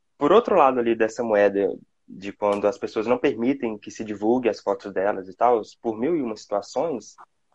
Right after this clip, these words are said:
mas acontece que, por você buscar aprovação, por buscar números, por bus-, por buscar likes, seguidores, eu conheço muitos fotógrafos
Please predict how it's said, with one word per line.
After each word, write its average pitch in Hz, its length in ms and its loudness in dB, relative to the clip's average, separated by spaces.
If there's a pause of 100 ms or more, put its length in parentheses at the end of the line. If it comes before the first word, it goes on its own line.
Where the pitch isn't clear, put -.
(440)
mas 135 720 6
acontece 156 520 2
que, 113 260 -2 (540)
por 202 240 4
você 160 360 2
buscar 135 380 -2
aprovação, 135 960 2
por 127 160 -2
buscar 135 520 2
números, 123 480 2
por 117 200 -6
bus-, 110 340 -8
por 113 120 -6
buscar 120 240 -2
likes, 120 440 0
seguidores, 107 640 -4 (880)
eu 123 60 -6
conheço 160 400 2
muitos 185 460 -2
fotógrafos - 680 0